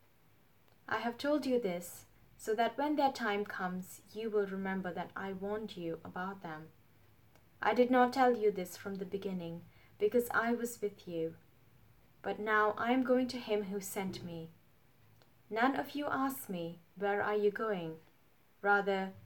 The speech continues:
you are filled with grief because I have said these things. But very truly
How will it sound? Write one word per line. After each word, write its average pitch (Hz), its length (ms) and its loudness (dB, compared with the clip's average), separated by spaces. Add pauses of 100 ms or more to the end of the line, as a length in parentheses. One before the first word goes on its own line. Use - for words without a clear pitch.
(240)
you 220 140 -4
are 226 80 0
filled 294 400 -2
with 240 180 -6
grief 196 460 -4
because 190 400 -8
I 214 140 -4
have 202 180 -12
said 180 240 -8
these 185 220 -6
things. 170 580 -10 (1120)
But 214 220 -4
very 226 300 2
truly 214 440 4